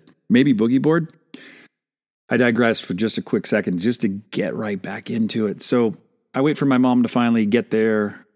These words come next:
I needed a ride 'cause I didn't have a car. She gives me a ride home.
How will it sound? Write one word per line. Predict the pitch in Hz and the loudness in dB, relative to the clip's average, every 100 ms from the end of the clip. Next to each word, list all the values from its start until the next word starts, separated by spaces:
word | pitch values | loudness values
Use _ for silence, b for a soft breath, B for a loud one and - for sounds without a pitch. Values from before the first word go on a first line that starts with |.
| - | -6
I | 110 | -2
needed | 113 101 | 0 2
a | 90 | 0
ride | 98 101 90 87 | 0 0 -2 -4
'cause | 90 | -4
I | |
didn't | 92 87 | -4 -6
have | 78 | -8
a | |
car. | - - 104 82 80 87 92 | -10 -6 -6 -4 -6 -10 -12
She | - | -6
gives | 107 90 | -4 -2
me | 92 | -4
a | |
ride | 85 85 78 | -4 -4 -6
home. | 110 101 85 82 85 | -4 -2 -2 -4 -8